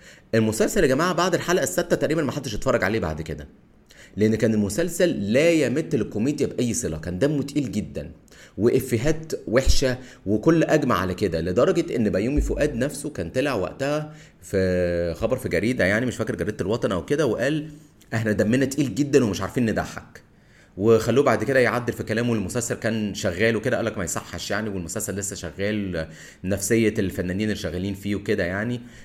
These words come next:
فغير كلامه اللي هو ايه، كان ممكن ن-، نشتغل احسن يعني. وطبعا احمد فهمي هو كان معروف وقتها ان هو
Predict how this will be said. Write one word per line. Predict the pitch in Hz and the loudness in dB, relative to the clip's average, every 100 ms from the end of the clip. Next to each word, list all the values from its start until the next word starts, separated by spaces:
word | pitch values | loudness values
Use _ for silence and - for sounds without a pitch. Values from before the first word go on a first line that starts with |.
| - | -4
فغير | - 147 170 185 170 | 2 4 6 4 4
كلامه | 147 151 156 | 2 0 0
اللي | 135 | 0
هو | 143 | 0
ايه، | 131 143 143 143 - - 190 | 0 -2 -2 -6 -18 -12 0
كان | 139 | 2
ممكن | 139 143 131 | 2 2 2
ن-، | 113 101 | 0 0
نشتغل | 104 - 113 98 | -2 2 0 2
احسن | 95 - 78 | 0 -2 -6
يعني. | 73 73 73 | -6 -8 0
وطبعا | 143 202 214 202 | 2 2 -2 -4
احمد | 202 190 | -6 -6
فهمي | - 170 180 185 - - - - - | -4 -4 -4 -6 -8 -20 -20 -20 -2
هو | 131 165 | 4 6
كان | 170 147 | 6 2
معروف | 98 123 151 | 2 0 2
وقتها | 120 101 147 | 0 2 0
ان | |
هو | 131 139 160 160 | 0 0 0 -2